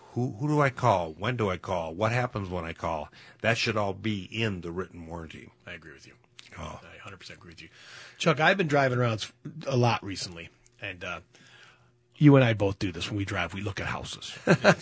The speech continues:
Speaker 2: it's
Speaker 1: It's
Speaker 2: our
Speaker 1: what we
Speaker 2: business.
Speaker 1: do.
Speaker 2: And I've really been noticing so many structures out there, houses that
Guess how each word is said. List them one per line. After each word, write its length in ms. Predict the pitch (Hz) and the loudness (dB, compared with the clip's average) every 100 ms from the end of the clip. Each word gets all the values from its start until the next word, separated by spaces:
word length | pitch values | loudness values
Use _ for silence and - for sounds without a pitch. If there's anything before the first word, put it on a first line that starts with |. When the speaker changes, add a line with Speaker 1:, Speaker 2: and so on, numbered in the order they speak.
| - | 0
Speaker 2:
it's 260 | 117 - | -8 -8
Speaker 1:
It's 240 | 120 104 - | -10 -8 0
Speaker 2:
our 60 | 170 | 0
Speaker 1:
what 80 | - | 4
we 120 | 170 | 4
Speaker 2:
business. 220 | 170 214 160 | 6 8 8
Speaker 1:
do. 140 | 101 - - - - - - - - | 4 -4 -20 -20 -20 -20 -20 -20 2
Speaker 2:
And 200 | 147 139 - _ - | 6 6 2 _ 0
I've 240 | 147 123 | 2 2
really 180 | 147 190 | 0 0
been 160 | 196 160 | 2 0
noticing 380 | 139 131 - 113 | 0 0 -2 -2
so 380 | - - 135 147 | -2 0 0 2
many 220 | 151 147 | 2 0
structures 600 | - - 117 - 110 101 | -2 -4 -6 -6 -8 -8
out 160 | 95 | -10
there, 140 | 101 87 | -10 -10
houses 560 | 85 92 - 90 - | -10 -10 -10 -10 -10
that 320 | - 92 85 | -8 -8 -10